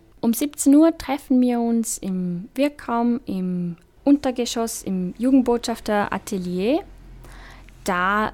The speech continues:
können die Teilnehmende einen Fragebogen ausfüllen, wo sie uns mitteilen, für welche Rolle sie sich entscheiden, beziehungsweise ob sie nur singen, nur tanzen, nur schauspielen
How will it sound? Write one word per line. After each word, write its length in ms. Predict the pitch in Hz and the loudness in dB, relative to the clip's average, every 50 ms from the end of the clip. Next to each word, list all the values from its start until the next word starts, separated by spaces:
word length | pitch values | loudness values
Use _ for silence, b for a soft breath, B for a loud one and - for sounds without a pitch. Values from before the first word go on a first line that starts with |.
| - - | -8 -8
können 320 | - 220 214 214 208 202 | -4 -2 0 0 0 0
die 200 | 185 196 190 180 | -2 -4 -6 -6
Teilnehmende 920 | - - - - 180 190 202 196 196 196 196 196 190 185 190 190 185 185 202 - - - | -8 -10 -6 -4 -2 -2 -2 -2 -2 -2 -2 -2 -2 -4 -4 -4 -4 -6 -8 -10 -12 -10
einen 200 | - 185 185 175 - - | -6 -6 -6 -6 -8 -8
Fragebogen 720 | - 233 233 247 247 240 226 226 233 233 226 226 220 - | -2 0 0 2 2 0 0 0 0 2 2 0 -2 -2
ausfüllen, 680 | - 196 202 208 - - - 208 202 202 202 202 196 | -2 -2 -2 -4 -6 -6 -4 -2 0 0 2 0 0
wo 220 | 185 190 190 196 190 | 0 -2 -2 -2 -2
sie 500 | 190 - - - 185 185 185 185 185 180 B B B B B B | -4 -6 -6 -6 -6 -6 -4 -6 -6 -8 B B B B B B
uns 260 | 202 190 175 - - | -4 -2 -2 -2 -2
mitteilen, 680 | 196 190 - - - 185 185 196 190 190 190 190 185 - - - | -4 -4 -4 -6 -4 -2 -2 0 0 0 0 -2 -2 -6 -10 -12
für 160 | - - 185 | -8 -6 -4
welche 340 | 180 185 185 - - 185 180 | -4 -4 -4 -6 -8 -8 -6
Rolle 300 | 185 208 220 226 220 220 | -4 -2 0 0 0 -2
sie 160 | 220 - 214 | -4 -6 -8
sich 400 | 196 - 196 190 - - - - _ | -8 -10 -10 -12 -12 -14 -18 -16 _
entscheiden, 640 | - 190 180 - - 185 190 196 202 208 214 214 214 B B B B B B B B - | -8 -8 -6 -6 -4 -4 -2 -2 -2 -2 -2 -2 -4 B B B B B B B B -6
beziehungsweise 920 | - 175 - - 196 196 190 185 - - - 185 185 185 185 - - 185 - | -6 -6 -4 -2 0 0 0 0 -2 -2 -2 -2 -2 -2 -4 -4 -4 -4 -4
ob 100 | 175 - | -4 -6
sie 140 | - - | -4 -2
nur 220 | 185 190 196 202 196 | -2 0 0 -2 -4
singen, 420 | - - 196 190 190 190 190 190 | -2 -2 0 0 0 2 0 0
nur 160 | 185 190 190 | 0 -2 -4
tanzen, 540 | 190 - - 185 185 180 - - - 175 180 | -6 -8 -6 -4 -4 -4 -6 -6 -6 -6 -4
nur 220 | 180 180 175 175 175 | -4 -4 -6 -6 -6
schauspielen 600 | - - 185 185 - - 190 180 180 180 180 | -6 -6 -8 -8 -8 -8 -6 -6 -4 -4 -6